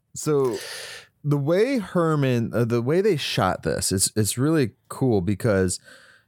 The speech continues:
they have Herman, they do the, the close up on Herman's hand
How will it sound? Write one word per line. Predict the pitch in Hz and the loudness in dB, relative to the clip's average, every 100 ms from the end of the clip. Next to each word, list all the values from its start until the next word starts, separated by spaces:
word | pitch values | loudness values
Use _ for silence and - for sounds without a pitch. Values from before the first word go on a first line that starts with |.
| _ | _
they | 123 | 0
have | 135 | 0
Herman, | 120 190 185 196 190 175 135 - | 0 0 2 2 2 2 -2 0
they | - | 0
do | 127 180 175 | 2 0 2
the, | 156 127 113 - | 2 2 0 0
the | 107 107 101 | 0 2 0
close | - 151 165 180 | 0 0 2 2
up | 175 | 2
on | 123 117 | 2 0
Herman's | 104 127 127 120 113 | 2 2 2 2 0
hand | - 120 120 101 85 82 | 0 2 4 2 2 0